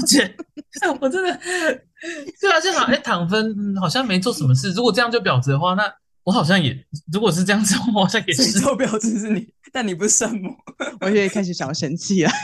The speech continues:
Speaker 1: <laughs> 哎，可是，不是，那这样子，呃，可是我们刚才讲婊子，好像大部分都在讲女生吗？
Speaker 3: 对，因为毕竟我可能目前接触到比较多就是女生合作对象来说了，我比较 care 就是女-，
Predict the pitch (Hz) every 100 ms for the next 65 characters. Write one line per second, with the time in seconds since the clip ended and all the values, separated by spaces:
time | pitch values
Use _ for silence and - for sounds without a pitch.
0 | 807 762 719 - - - - 415 285 359
1 | 359 - - - - 220 269 254 269 233
2 | 226 190 143 127 - _ _ - 160 156
3 | 151 147 180 311 233 139 156 185 185 143
4 | 131 104 113 120 135 170 170 156 139 156
5 | 139 110 - _ _ - 151 131 120 180
6 | 175 180 180 220 - - _ _ - 220
7 | 175 135 214 311 339 311 240 151 160 156
8 | 208 175 139 151 143 156 139 160 139 -
9 | 139 147 143 139 143 - 135 143 160 127
10 | - 123 107 151 160 143 170 147 151 -
11 | 139 67 - - - - - 185 185 -
12 | 185 135 151 135 117